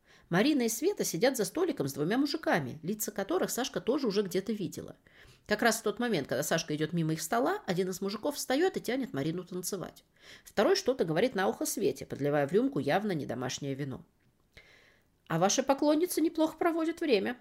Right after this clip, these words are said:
хмыкает Сашка, обращаясь к Туманову. Тот бросает мимолетный взгляд и морщится. «Где ты этих мужиков видела?»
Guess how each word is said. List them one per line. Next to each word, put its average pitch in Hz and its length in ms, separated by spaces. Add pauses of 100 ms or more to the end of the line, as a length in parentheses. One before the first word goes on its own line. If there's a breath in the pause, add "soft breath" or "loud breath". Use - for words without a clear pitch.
хмыкает 165 420
Сашка, 226 260
обращаясь 165 400
к - 80
Туманову. 156 440 (300)
Тот 226 160
бросает 160 400
мимолетный 151 440
взгляд 175 300
и 165 40
морщится. - 580 (880 soft breath)
«Где 220 220
ты 320 180
этих 311 220
мужиков 302 420
видела?» 165 420